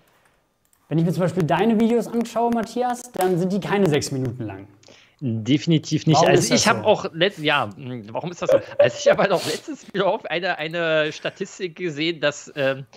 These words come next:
Speaker 2: wenn man Leuten irgendwas auf einem Bildschirm zeigt, dass die durchschnittliche, äh, L-, Zeitdauer dazu zu gucken irgendwie so im, im vierzig, fünfzig Sekunden Bereich liegt. Äh,
Speaker 1: Ähm.
Speaker 2: ich meine, da kriegst du natürlich in der Zeit halt nicht viel rüber.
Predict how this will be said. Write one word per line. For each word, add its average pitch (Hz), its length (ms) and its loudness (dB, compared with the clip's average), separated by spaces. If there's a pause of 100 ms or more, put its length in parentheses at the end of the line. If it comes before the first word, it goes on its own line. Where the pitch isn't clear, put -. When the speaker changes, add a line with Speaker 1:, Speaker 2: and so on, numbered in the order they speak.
(220)
Speaker 2:
wenn 143 100 -2
man 151 300 -2
Leuten 143 320 0
irgendwas 170 400 0
auf 151 240 -6
einem 147 180 -4
Bildschirm 170 420 -2
zeigt, 156 380 -2
dass - 180 -6
die 143 280 -10 (280)
durchschnittliche, 160 800 -4
äh, 139 540 2
L-, 135 460 -4 (240)
Zeitdauer 151 640 2
dazu 143 320 -6
zu - 180 -10
gucken 165 260 -6
irgendwie 147 240 -2
so 131 180 0
im, 139 360 -4
im 127 160 -6
vierzig, - 480 0
fünfzig 156 400 -4
Sekunden 220 400 0
Bereich 175 400 2
liegt. 190 200 -10 (760)
Äh, 135 320 8
Speaker 1:
Ähm. 117 160 -4
Speaker 2:
ich 110 100 -6
meine, 143 160 0
da 147 100 2
kriegst - 280 -10
du 214 60 -4
natürlich - 360 -8
in 151 80 -10
der 147 120 -2
Zeit 151 260 -4
halt 147 120 -6
nicht 143 140 -12
viel 151 120 -4
rüber. 143 200 0